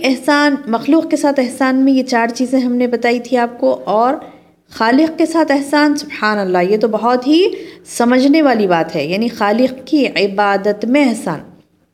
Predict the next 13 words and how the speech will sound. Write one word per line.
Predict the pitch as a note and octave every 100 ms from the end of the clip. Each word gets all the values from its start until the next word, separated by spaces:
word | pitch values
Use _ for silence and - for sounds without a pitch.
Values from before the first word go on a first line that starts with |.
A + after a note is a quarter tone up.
| _ _ _ _ _ _ - -
اس | -
کا |
میں | A#3
نے | A3+
پہلے | A3 A3 A#3+
مرتبہ، | A#3 A#3 G#3+ -
پہلا | - G#3+ C4
مرتبہ | B3 A#3+ A#3+ A3
آپ | G#3+
کو | A3
بتایا | G#3 G#3 G3+
تھا | G#3+
مشاہدہ، | G#3 G3+ G#3+ A3+ C4+